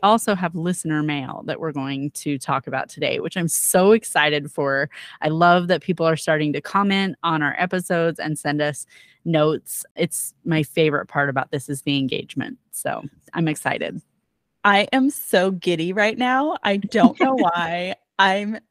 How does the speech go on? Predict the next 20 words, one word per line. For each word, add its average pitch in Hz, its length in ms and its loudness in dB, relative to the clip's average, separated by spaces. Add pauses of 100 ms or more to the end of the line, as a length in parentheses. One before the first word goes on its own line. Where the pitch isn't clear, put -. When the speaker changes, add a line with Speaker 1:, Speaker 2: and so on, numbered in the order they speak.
(240)
Speaker 2:
so 170 140 -2
excited. 208 680 0
Every 175 220 -2
time 247 160 -2
we 254 100 -4
sit 226 160 -8
down 233 180 0
to 240 60 -2
record 247 300 0
an 247 80 2
episode, 240 680 0
I'm 190 220 -2
like, 196 340 -4 (380)
"Ah!" 508 520 -2 (260)
Like, 220 200 -2 (120)
I'm 240 100 4
just 285 160 2 (100)
so 269 160 4
Speaker 1:
<laughs> - 60 -6
Speaker 2:
excited. 294 680 0